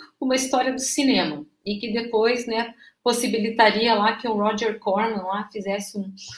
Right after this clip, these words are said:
um boneco de borracha com cinquenta olhos pra fazer lá a besta com milhões de olhos e coisas parecidas. E daí eles trazem uma herança estética também.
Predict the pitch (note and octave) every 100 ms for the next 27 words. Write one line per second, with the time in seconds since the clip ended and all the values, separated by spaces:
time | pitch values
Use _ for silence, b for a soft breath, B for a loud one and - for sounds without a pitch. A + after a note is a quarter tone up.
0 | B _ G#3 G3+ G3+ G#3+ A3+ G3+ G3 F#3+
1 | F3 F#3+ A3+ - F#3+ - F#3+ - G3+ G3
2 | G#3 G#3 F3 E3+ G3+ A#3+ A3+ A3+ - G3+
3 | - G3 G3+ G3+ G3+ G#3 F#3+ G3+ G3 -
4 | - G3 F#3+ G3 F#3 G3 G3 F#3+ F#3 G#3
5 | G#3 G#3 G3+ F#3 F#3 - F#3+ G3 - G3
6 | G#3 - F3+ D#3+ D#3 - B B B B
7 | - G#3 G3+ G#3 A#3 C4 - A3+ - A3+
8 | A3+ A3+ A#3+ A#3+ A#3+ B3 A#3+ A#3+ A#3+ A#3+
9 | B3 - C4 D4+ F4+ - - A3 G3+ E3
10 | C#3+ -